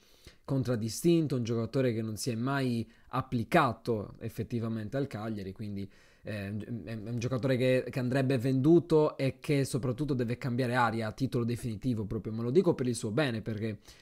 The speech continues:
gli voglio veramente bene, è un giocatore che, eh, in altre realtà secondo me spaccherebbe il mondo, però al Cagliari purtroppo non, eh,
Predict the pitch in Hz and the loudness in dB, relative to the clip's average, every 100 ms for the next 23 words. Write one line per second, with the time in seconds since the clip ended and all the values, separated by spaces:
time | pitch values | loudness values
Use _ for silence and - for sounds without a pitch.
0 | - 120 147 131 131 135 131 160 185 180 | -8 0 2 4 2 0 2 4 6 6
1 | 131 127 117 120 120 143 127 107 120 117 | 2 0 -2 -2 0 2 2 2 0 -2
2 | - - - - - - - 117 117 117 | -6 -20 -20 -20 -20 -20 -14 -10 -6 -2
3 | 143 151 143 131 131 147 135 123 123 131 | 0 2 2 2 2 0 0 0 0 2
4 | 139 - 127 127 131 123 170 139 120 156 | 0 -2 -4 -2 0 4 6 6 2 0
5 | 131 110 - - - 135 127 123 117 113 | 0 -2 -6 -10 -2 2 2 2 0 0
6 | 113 104 101 117 - 104 104 107 101 101 | 0 -4 -4 -6 -4 -6 -6 -6 -6 -6
7 | 98 98 98 98 92 87 117 117 | -6 -8 -8 -10 -10 -12 -14 -16